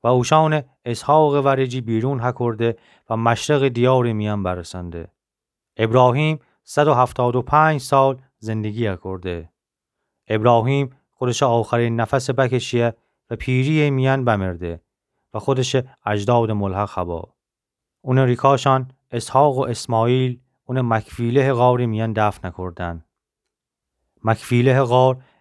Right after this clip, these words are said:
افرون زمین میان که سوهر هیتی ریکای شیمبا دبا. ممری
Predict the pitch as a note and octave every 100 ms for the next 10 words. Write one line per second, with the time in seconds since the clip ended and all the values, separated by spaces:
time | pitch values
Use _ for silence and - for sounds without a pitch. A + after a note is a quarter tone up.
0 | - A2+ - C#3 C#3+ C3+ A#2 A#2+ C3 C3
1 | B2+ A#2+ B2 B2+ - _ - A#2 - B2
2 | A#2+ D3 C#3+ A2+ B2+ A#2+ C#3+ C#3+ B2 A#2
3 | D3+ C#3 A#2+ A#2+ A2+ A#2+ A2 F#2 F2 E2
4 | - _ _ _ _ A2 A2+ A2 A#2 C3+